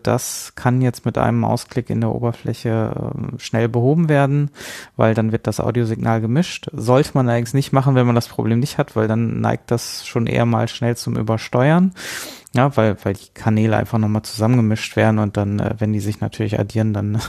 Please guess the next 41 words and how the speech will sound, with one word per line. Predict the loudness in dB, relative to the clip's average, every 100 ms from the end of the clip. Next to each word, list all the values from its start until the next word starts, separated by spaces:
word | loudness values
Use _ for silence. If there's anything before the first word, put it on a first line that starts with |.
| -10 -16 -16 -12
<laughs> | -10 -10 -12 -18 -14
äh, | -2 2 2
übersteuert | 0 0 2 4 4 0
das | -2 -4
entsprechend | -6 -4 -4 -2 -4
doppelt | -2 -4 -4
so | -6
schnell. | -4 0 2 2 -2 _
Wenn | 0 4
da | 4
nur | 4 4
ein | 2
Signal | 0 0 0
ankommt, | 0 -2 -6 -2
passiert | -4 -2 -4
das | -4
natürlich | -6 -8 -10 -2
nicht. | 0 -2 -8 _ _ _ _ _ _ _ _ _ -14 -14 -16 -18 -20 -20 _
Ähm, | 4 6 6 6 4 4 2 2
das | 4 4 4 2 2 0 -2 -6 -8
zweite | 2 4 4
nette | 2 0 -2
Feature, | -4 -6 0 2 4
was | 0 -2
jetzt, | -8 0
glaub | 0 2
ich, | -2
auch | -4
schon | -2 0
so | 2
einige | 2 2 2 2 0 0
Aufnahmen, | -4 0 2 2 2 0
äh, | 0 0 0 0 0 -2 -2 -4 -4 -4
nach | 0 -2 -2 -6
erster | -2 -2 0 2 2
Rückmeldung | 2 2 2 2
durchaus | 0 0 -2 -2
gerettet | -4 0 2 2 2
hat, | 0 0
ist, | -4 -4 -2
ähm, | 2 4 4 2 -2 -4